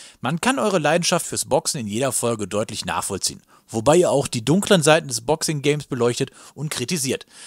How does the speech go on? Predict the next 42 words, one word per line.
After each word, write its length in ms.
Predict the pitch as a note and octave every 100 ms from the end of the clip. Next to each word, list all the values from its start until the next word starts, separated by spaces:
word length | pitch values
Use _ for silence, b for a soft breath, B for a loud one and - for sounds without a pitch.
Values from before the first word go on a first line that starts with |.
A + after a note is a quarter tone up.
| B -
was 160 | C#3
auf 140 | C#3 -
vielen 260 | G3 F#3+
anderen 300 | - C#3+ D3+
Kanälen, 480 | C#3 B2+ C3 C#3 D#3+ -
Kanälen 340 | A#2+ C3 D3
leider 320 | F2+ G#2+ D3
nicht 220 | F#2 A2+ -
so 100 | C#3+
deutlich 540 | - F2 - B2+ -
angesprochen 560 | D#3 D#3 - A#2+ G2+ -
wird. 180 | - _ B B B B B
Ihr 120 | - E3+
habt 140 | G#3+
bei 100 | A3
mir 280 | G3 G#3 G3
mit 140 | F3+
eurer, 300 | E3+ D#3+ D3 D3 F3
äh, 140 | C3+
Mischung 380 | B2+ E3+ - F3
aus 160 | G2 -
Infos 380 | F#3+ A3 G#3 E3
und 100 | C3+
der 100 | C#3+
richtigen 260 | - D3+
Portion 320 | C3 A#2 A#2+
Humor 300 | G#2 G2 C#3
direkt 320 | B2+ G#2+ B2 -
ins 160 | C3+
Schwarze 380 | - F3 - C3
getroffen 500 | B2 B2 C3+ F3 E3+ b
und 140 | E3+
ich 100 | F3+
hoffe, 360 | A2 - C3 D2+
dass 160 | A2+ -
eure 260 | A2+ F#2+
Plattformen 480 | F2 B2 D3+ E3 D#3+
in 100 | -
Zukunft 420 | - C3 D#3 D3
mehr 180 | G#2+ G2+
Reichweite 460 | E2 F2 - F#2+ D3
erzielen.“ 380 | C#3 - F#2+